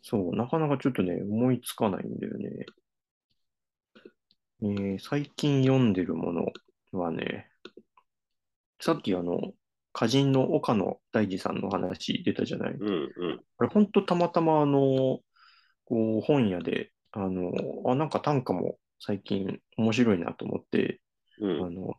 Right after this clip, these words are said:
Speaker 1: 手に取って、あの、これがいいなって思って手に取って買ったのが、あの、岡野さんの
Speaker 2: 音楽。
Speaker 1: たやすみなさいだったの。
Speaker 2: あ、そっちか。うん。
Speaker 1: そ、その後だ、あの、音楽も買っちゃった。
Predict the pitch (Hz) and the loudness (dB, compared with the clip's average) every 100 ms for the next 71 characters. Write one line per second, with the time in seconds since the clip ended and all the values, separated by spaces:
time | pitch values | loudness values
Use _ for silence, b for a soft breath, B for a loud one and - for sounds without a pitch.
0 | - 127 95 104 - _ _ _ _ _ | -2 0 2 -2 -2 _ _ _ _ _
1 | _ - 135 101 - - 101 101 - 117 | _ 0 4 4 2 -2 -2 -2 2 4
2 | 113 113 113 101 92 - _ - 123 123 | 6 4 4 2 0 -4 _ -2 0 0
3 | - 131 113 117 - _ _ _ _ _ | 0 2 4 2 -2 _ _ _ _ _
4 | 127 - 123 _ _ 143 139 - _ _ | 0 0 -6 _ _ 0 0 -4 _ _
5 | _ 143 143 175 147 - _ 92 92 87 | _ 0 4 4 4 0 _ -4 -2 -2
6 | - - 98 85 - - 113 120 90 71 | -2 2 2 0 -6 -6 4 6 6 2
7 | 85 - _ _ - 113 107 - 107 101 | -2 -8 _ _ -2 2 4 4 4 6
8 | 98 - 90 85 - - - 98 87 80 | 4 0 -2 -2 -10 -10 -6 -4 -4 -6
9 | - - - 69 - _ _ 151 - 202 | -10 -16 -14 -14 -14 _ _ -4 2 4
10 | 202 107 120 - 117 131 156 120 - - | 4 2 2 0 0 2 2 2 -2 -4
11 | - - 85 - | -4 -4 -4 -6